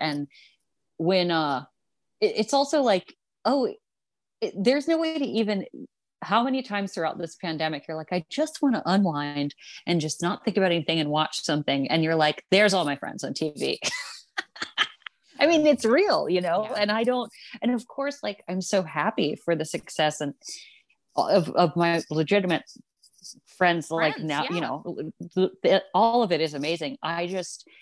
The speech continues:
Speaker 1: what I, um, want to, I want to be able to feel like, "Oh, that, that can happen for me. I will be able to tell jokes to people again." And to just know that that is coming,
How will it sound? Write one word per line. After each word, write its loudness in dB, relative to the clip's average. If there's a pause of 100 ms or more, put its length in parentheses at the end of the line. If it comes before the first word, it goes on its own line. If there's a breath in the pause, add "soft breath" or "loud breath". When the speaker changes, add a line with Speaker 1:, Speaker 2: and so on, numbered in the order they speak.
(280 soft breath)
Speaker 1:
what 0
I, 0 (320)
um, -2
want 0
to, -2 (360)
I 2
want -2
to 0
be 0
able 0
to -6 (120)
feel 4
like, 0 (360)
"Oh, 4
that, 2 (420)
that 2
can -4
happen -4 (160)
for 0
me. 2
I 4
will 4
be 4
able 2
to -10
tell 0
jokes -2
to 4
people 4
again." 2 (340 loud breath)
And 2
to 0
just -2
know 2
that 0 (240)
that 0
is -6
coming, 0